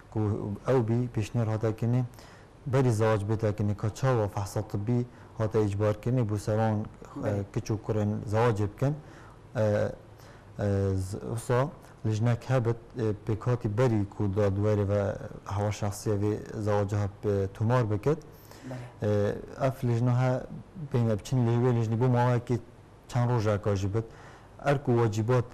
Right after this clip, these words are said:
Speaker 1: ارکو مافتوانا بین دیار کرنی توی ردا جبری زواجه چکو احتمال هندک شبابت ما بس یا شان و زواج، اه، فترک موقت آن همه هر چا بدی بورد.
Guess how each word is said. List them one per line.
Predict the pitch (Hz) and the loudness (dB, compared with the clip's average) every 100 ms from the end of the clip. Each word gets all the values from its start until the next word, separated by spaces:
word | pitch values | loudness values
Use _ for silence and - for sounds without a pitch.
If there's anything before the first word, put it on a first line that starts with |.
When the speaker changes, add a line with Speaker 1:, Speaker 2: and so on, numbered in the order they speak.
| - | -2
Speaker 1:
ارکو | 131 135 - 123 156 - - - | 0 0 0 0 0 -6 -20 -4
مافتوانا | 120 113 120 123 120 107 | 0 2 0 2 2 4
بین | 101 107 104 | 2 2 2
دیار | 98 107 107 | 2 2 2
کرنی | - 110 120 | 0 0 0
توی | 117 117 113 | 0 0 2
ردا | 113 117 120 - - - - | 2 2 0 -4 -16 -20 -8
جبری | 107 120 120 | -2 2 4
زواجه | 110 107 98 95 92 | 4 4 4 2 0
چکو | - - 107 | -4 -6 -2
احتمال | 104 98 - 127 123 | -2 -2 -2 2 2
هندک | 117 113 104 | 2 2 0
شبابت | - 110 120 117 113 | 0 0 2 2 0
ما | 123 123 160 120 | 2 2 0 0
بس | 147 147 - - - - - - | 0 0 -8 -20 -20 -20 -20 -4
یا | 117 | -2
شان | 110 127 117 | 0 2 2
و | |
زواج، | 107 117 117 120 - | 4 4 4 2 2
اه، | 110 104 - - - - | 2 2 -2 -10 -20 -12
فترک | - 104 117 113 104 | -4 0 2 2 2
موقت | 107 107 - 110 107 | 2 0 0 -2 0
آن | 104 104 | 0 2
همه | 104 101 | 2 0
هر | 101 104 | 0 -2
چا | - 113 104 | -2 -2 0
بدی | 101 98 104 | -2 -2 -2
بورد. | 107 107 107 | -2 0 0